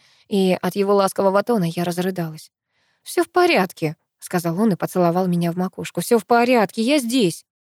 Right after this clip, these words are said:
Он поднял меня на руки и понёс по коридору к лестнице, а в его руках я чувствовала себя под защитой, и от него пахло его одеколоном и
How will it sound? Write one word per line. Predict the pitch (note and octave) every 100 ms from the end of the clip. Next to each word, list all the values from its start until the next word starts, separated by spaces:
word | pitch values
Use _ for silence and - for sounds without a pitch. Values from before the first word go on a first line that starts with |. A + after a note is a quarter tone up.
| _ _ _ _ _ -
Он | F#4+ D#4+
поднял | D4+ A#3+ A3
меня | G#3 G3+ G3
на | C#4+ F4
руки | C#4+ G3+ A#3+
и |
понёс | G3+ G3 G3+ -
по | F#3
коридору | F#3+ F#3+ F#3+ F#3+
к | G3+
лестнице, | F#3 E3+ F3 E3 - E3+ A3
а | A#3+
в | A#3
его | B3 A#3+
руках | B3 B3+ B3+ -
я | G3 F#3+
чувствовала | - A#3+ - G3 G3 F#3+
себя | G#3 G3
под | F#3 F#3+
защитой, | G3+ G3 C4+ A#3 F3 _ _ _ _ _ _ -
и | F4+ G#4 F4+
от | F4 -
него | D#4 D#4 B3+ D#4+
пахло | F4+ G3 A3 D4 D4
его | D#4 G3 F3+ B3
одеколоном | F#3+ F3+ F#3+ F3 A3 C4+ F3
и | F#3+ G#3